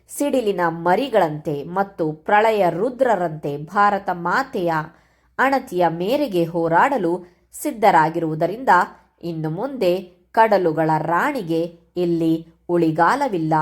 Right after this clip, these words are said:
ಎಂದು ಕವಿ ಹೇಳುತ್ತಾರೆ. ನಾಲ್ಕನೇ ಪ್ರಶ್ನೆ, ಒಕ್ಕರಲ ಹಾಡನ್ನು ನಾವು ಹೇಗೆ ಹಾಡಬೇಕೆಂದು ಕವಿ ಬಯಸುತ್ತಾನೆ?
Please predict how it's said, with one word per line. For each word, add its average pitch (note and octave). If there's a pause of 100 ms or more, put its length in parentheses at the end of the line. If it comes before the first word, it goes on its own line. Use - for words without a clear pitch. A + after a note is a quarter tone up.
ಎಂದು D#3
ಕವಿ E3 (260)
ಹೇಳುತ್ತಾರೆ. E3+ (1500)
ನಾಲ್ಕನೇ E3
ಪ್ರಶ್ನೆ, F3 (280)
ಒಕ್ಕರಲ E4+
ಹಾಡನ್ನು B3
ನಾವು G3+
ಹೇಗೆ G3+
ಹಾಡಬೇಕೆಂದು E3
ಕವಿ D#3+
ಬಯಸುತ್ತಾನೆ? F3+